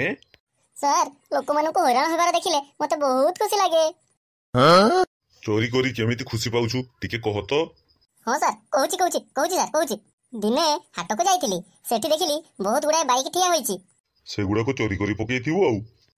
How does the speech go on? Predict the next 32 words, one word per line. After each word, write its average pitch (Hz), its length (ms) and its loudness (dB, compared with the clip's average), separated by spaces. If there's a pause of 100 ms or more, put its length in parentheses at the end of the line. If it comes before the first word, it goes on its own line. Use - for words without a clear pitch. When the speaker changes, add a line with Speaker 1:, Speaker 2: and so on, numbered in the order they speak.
Speaker 1:
ନା 202 220 -4
ସାର୍, - 240 0 (500)
ମୁଁ 214 140 -2
ଗୋଟିଏ 285 300 0 (240)
ମୋଟା 208 220 -2
ଛୁଞ୍ଚି 349 220 -4
ନେଲି, 269 220 0 (220)
ସବୁ 233 240 -2
ତକ 302 180 -2
ଚକରେ 302 320 -2 (180)
ଖାଲି 254 180 -2
ଫୋଡ଼ି 277 240 -2
ଦେଇଗଲି। 277 340 2 (240)
କିଛି 208 200 -6
ସମୟ 302 240 0
ପରେ 311 200 0
ସବୁ 262 200 -2
ଚକାରୁ 285 340 0 (180)
ହାବା 233 220 0
ଫାଙ୍କା। 370 340 0 (320)
ମତେ 330 160 -2
ବହୁତ 269 480 2
ଖୁସି 359 180 0
ଲାଗିଲା। 233 260 0 (260)
ଓଃ, 302 160 -2 (220)
କି 320 140 -4
ଖୁସି। 302 380 -2 (340)
<laughs> 262 840 -2 (1200)
Speaker 2:
ତୋତେ 170 280 -6
କ'ଣ 135 200 -2
କେହି 143 240 -2
ଦେଖିପାରିଲେନି? 127 720 -2